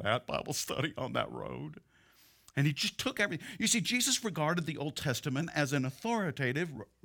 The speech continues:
releva-, revelation. Jesus taught that the Bible was a witness to him.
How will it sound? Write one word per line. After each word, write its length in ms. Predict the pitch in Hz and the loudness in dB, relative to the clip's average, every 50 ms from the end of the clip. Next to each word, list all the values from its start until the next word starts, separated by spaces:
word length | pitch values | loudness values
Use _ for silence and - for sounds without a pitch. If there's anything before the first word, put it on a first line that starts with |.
| - 151 143 | 0 2 2
releva-, 320 | 123 147 165 208 240 254 - - 143 139 - | 2 2 0 -2 -6 -8 -8 -8 -10 -8 0
revelation. 840 | 151 151 151 165 175 190 226 233 302 294 - - - 67 73 - - _ _ _ _ _ _ _ _ _ _ _ _ _ _ _ _ _ _ _ _ _ - - | 2 2 4 4 2 -2 -2 -4 -6 -6 -8 -8 -10 -12 -14 -18 -20 _ _ _ _ _ _ _ _ _ _ _ _ _ _ _ _ _ _ _ _ _ -16 -4
Jesus 400 | 95 - 170 180 165 196 214 - | 0 2 4 4 4 2 0 -2
taught 360 | - - 135 135 113 127 - | -2 -2 -2 -2 -2 -2 -2
that 140 | - 160 - | -4 -4 -4
the 60 | - | -4
Bible 560 | 151 - - 107 101 113 120 - 123 127 135 - - - - - - _ _ | -4 -2 -2 -2 0 0 -2 -4 -6 -8 -8 -12 -16 -20 -20 -20 -20 _ _
was 220 | - 120 127 117 - | 0 0 0 0 2
a 120 | - 120 117 | 2 2 2
witness 840 | 107 110 165 233 262 - - 131 110 101 123 - - - - - - - _ _ _ _ _ _ _ _ - _ _ _ _ _ _ _ _ _ _ _ _ _ - | 2 2 2 2 0 0 0 -2 0 0 0 -2 -2 -4 -4 -8 -12 -20 _ _ _ _ _ _ _ _ -20 _ _ _ _ _ _ _ _ _ _ _ _ _ 2
to 140 | - 208 | 4 4
him. 600 | 226 170 - 220 269 392 480 294 196 120 92 85 | 4 4 4 4 4 4 4 2 0 0 -4 -6